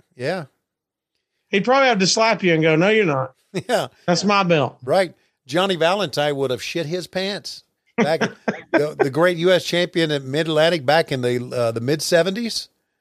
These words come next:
Speaker 1: Any, you mean anybody can buy this belt? Well, what the fuck am I doing with it then?
Speaker 2: <laughs> What do you, I was about to say, do you, do you personally think it waters it down, or is it just
Speaker 1: No.
Speaker 2: the day we live in now?
Speaker 1: It's the day we live. It doesn't water it down
Speaker 2: Yeah.
Speaker 1: at all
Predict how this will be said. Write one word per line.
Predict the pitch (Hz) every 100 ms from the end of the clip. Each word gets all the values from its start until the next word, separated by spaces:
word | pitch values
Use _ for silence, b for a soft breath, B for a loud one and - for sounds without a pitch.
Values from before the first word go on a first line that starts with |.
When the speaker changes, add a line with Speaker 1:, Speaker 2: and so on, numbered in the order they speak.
| _ _ -
Speaker 1:
Any, | 135 151 117
you | 120
mean | 127 110
anybody | 113 120 147
can | 147 139
buy | 143 165
this | 165 175
belt? | 147 175 214 208 _
Well, | 110 107
what | 104 113 -
the |
fuck | 123 165 170
am | 143
I | 151 190
doing | 156 123
with | 113 110
it | 107
then? | 104 98 87 _ _ _ _
Speaker 2:
<laughs> | 156 -
What | 240 226
do | 226
you, | 254 226 -
I | 214
was | 247
about | 247
to |
say, | - 262 214
do | 175
you, | 214 277 - b b b -
do |
you | 233
personally | 240 240 269 262 277 269
think | 285 269
it | 247
waters | 262 285 240
it | 269
down, | 269 277 247 185 _ -
or |
is | 190
it | 185
just | 170 185 -
Speaker 1:
No. | 220 170
Speaker 2:
the |
day | 165 170 165
we | 160
live | 156 151
in | 143 135
now? | 131
Speaker 1:
It's | 120
the | 160
day | 151
we | 127
live. | 117 113
It | 156
doesn't | 165 135
water | 123 123 117
it |
down | 110 147
Speaker 2:
Yeah. | 123
Speaker 1:
at |
all | 101 90